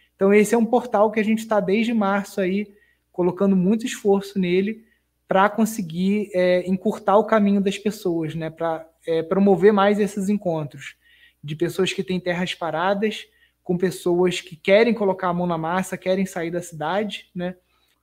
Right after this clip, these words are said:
Ó, o Kleber diz que ele tem um sítio com três mil metros quadrados e tem uma área muito úmida. Dá pra plantar bambu? Kleber, a minha experiência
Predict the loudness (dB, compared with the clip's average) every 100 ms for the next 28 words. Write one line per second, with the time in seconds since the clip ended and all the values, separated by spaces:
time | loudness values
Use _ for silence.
0 | -8 -4 -2 0 0 2 0 0 -2 -6
1 | -4 -4 -4 -6 -10 -6 -10 -4 -4 -2
2 | -2 -2 -6 -8 -8 -6 -6 -6 -8 -6
3 | -4 -4 -4 -2 -4 -2 -4 -2 -6 -8
4 | -8 -8 -6 -8 -10 -10 -10 -10 -6 -6
5 | -6 -18 _ _ _ _ 2 6 6 6
6 | -2 -4 -4 0 2 2 0 -4 -2 0
7 | 0 0 0 0 -2 -8 -10